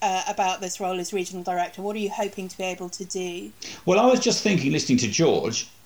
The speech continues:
Speaker 2: that this is great, I'm learning what my job's meant to be. And then the internet went down twice, so sorry about that. Um, I, I think what's exciting for me is,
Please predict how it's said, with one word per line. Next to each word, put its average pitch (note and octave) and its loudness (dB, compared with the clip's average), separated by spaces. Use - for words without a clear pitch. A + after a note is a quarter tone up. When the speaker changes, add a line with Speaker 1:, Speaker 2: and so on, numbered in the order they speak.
Speaker 2:
that C3 -2
this E3 4
is B2+ 2
great, F3+ 4
I'm B2 8
learning C#3+ 6
what C3 2
my B2+ 2
job's C3 0
meant A#2 4
to C3 2
be. G2+ 2
And B2+ 4
then C#3+ 4
the D#3 4
internet C3 4
went G#2 6
down G2+ 4
twice, F#2+ 2
so B2 2
sorry D3+ 4
about F2+ 2
that. A2+ 0
Um, A#2+ 4
I, C#3 0
I D#3 0
think C4 2
what's A3+ 6
exciting G3 4
for B2+ 4
me B2+ 2
is, A2 0